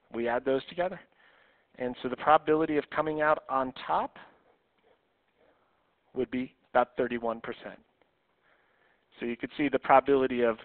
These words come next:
being even or, um, being down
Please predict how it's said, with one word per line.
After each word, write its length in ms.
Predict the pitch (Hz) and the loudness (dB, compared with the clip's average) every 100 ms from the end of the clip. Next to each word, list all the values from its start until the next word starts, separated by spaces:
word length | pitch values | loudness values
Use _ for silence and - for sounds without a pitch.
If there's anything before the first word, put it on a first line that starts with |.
| - - _ - | -20 -20 _ -4
being 280 | 131 123 120 | -2 -4 -10
even 540 | 170 190 180 208 208 214 - - - | -8 -2 2 2 0 -10 -20 -20 -2
or, 720 | 139 139 143 143 147 147 147 - - | 4 6 8 8 10 8 6 -2 -8
um, 480 | 131 131 135 135 135 - _ _ _ _ _ | -2 2 2 -2 -6 -16 _ _ _ _ _
being 260 | 139 139 139 | -4 -2 -2
down 440 | 147 175 226 240 | 0 2 0 -2